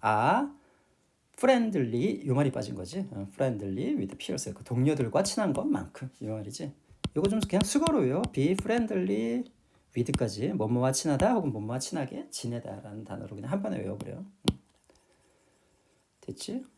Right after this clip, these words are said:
그다음 이 번. They simply engaged in different types of activities. Work and task activities with parents, play and recreation with peers.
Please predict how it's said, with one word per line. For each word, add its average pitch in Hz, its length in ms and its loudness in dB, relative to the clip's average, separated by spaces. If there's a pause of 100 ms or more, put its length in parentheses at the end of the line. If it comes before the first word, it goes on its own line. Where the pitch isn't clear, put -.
(160)
그다음 120 540 -8 (2750)
이 170 120 -2
번. 117 280 2
They 175 220 4
simply 226 600 2
engaged 135 480 2
in 165 160 0
different 190 600 0 (500)
types 147 420 2
of 123 180 -2 (160)
activities. - 680 -6
Work 117 600 -4
and 147 340 0
task 170 360 -4
activities 143 540 -4
with 135 260 -2
parents, 156 380 -4 (160)
play 185 420 -2
and 139 220 -4
recreation 104 460 -8
with 208 340 -6
peers. - 500 -8